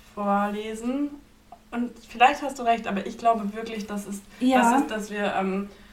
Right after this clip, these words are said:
Speaker 1: alle, da, alle davon ausgehen, dass eine Geschäftsleitung von einer,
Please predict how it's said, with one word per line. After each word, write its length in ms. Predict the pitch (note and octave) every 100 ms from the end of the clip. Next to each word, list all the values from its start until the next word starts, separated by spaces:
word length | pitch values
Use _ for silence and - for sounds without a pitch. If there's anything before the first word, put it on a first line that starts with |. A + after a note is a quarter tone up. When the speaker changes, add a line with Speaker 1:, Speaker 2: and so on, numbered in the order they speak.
| - - - - - - - - -
Speaker 1:
alle, 260 | A#3 A#3+ - F#3+
da, 100 | G#3
alle 200 | G#3+ G#3+
davon 340 | G#3 G#3 G#3+ G3+
ausgehen, 440 | A3+ B3+ - A#3+
dass 180 | G#3 G3+
eine 120 | G3+
Geschäftsleitung 1000 | G3 G3 B3+ B3 - - G#3 G3+ G3 F3+
von 160 | E3+ F#3+
einer, 240 | - G3